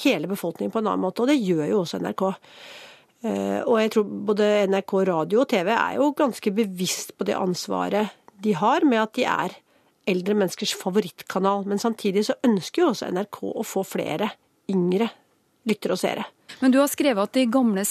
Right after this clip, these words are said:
Speaker 2: kjærlighet også er et problem for N R K. Hvorfor det?
Speaker 1: Nei, det er klart, eh, N R K er jo veldig opptatt av å beholde sin legitimitet, og opptatt av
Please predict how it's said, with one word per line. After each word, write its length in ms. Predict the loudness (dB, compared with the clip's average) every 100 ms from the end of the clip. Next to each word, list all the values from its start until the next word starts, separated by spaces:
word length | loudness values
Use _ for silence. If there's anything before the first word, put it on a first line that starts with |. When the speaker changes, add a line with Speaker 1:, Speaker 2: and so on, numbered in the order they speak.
| -2
Speaker 2:
kjærlighet 480 | 0 0 0 -2 -4
også 240 | -4 -2 -2
er 160 | -2
et 140 | -2 -2
problem 480 | 0 0 0 0 0
for 140 | -2
N 80 | 0 0
R 60 | 0
K. 160 | 0
Hvorfor 320 | 0 -2 -2 -4
det? 80 | -4 -10 -8 -8 -8 -14 -2
Speaker 1:
Nei, 140 | 2
det 80 | 2
er 60 | 2
klart, 280 | 0 2
eh, 300 | 4 4 4 4
N 140 | 2
R 80 | 2 -2
K 140 | 2 4 4 4 4 4 2 0 -2 -2
er 140 | 2 4
jo 140 | 4 4 4
veldig 240 | 4 4
opptatt 360 | 0 -2 -4 -2
av 100 | 0
å 80 | 0 0
beholde 380 | 0 -2 -2 0
sin 180 | 0
legitimitet, 760 | 0 -2 -2 -2 0 -2 0 0
og 560 | 2 4 4 2 2 -2
opptatt 340 | -2 -4 0
av 160 | 0